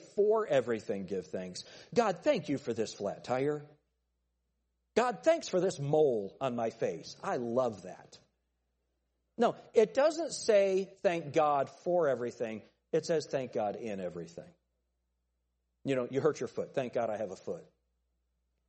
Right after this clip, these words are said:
Right? "God, what, what do you, what do you want me to do?" I remember years ago,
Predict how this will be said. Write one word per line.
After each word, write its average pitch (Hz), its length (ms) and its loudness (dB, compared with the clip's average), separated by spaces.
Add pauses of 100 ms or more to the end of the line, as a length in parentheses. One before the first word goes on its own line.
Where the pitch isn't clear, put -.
(1300)
Right? 135 240 2 (100)
"God, 143 200 6
what, 147 180 2
what 147 120 4
do 151 100 0
you, 131 100 -8
what 131 160 0
do 147 60 0
you 143 80 0
want 131 120 0
me 127 60 -4
to 120 60 -4
do?" 120 120 0
I 127 60 4
remember 139 380 0 (180)
years 151 480 2
ago, 117 380 0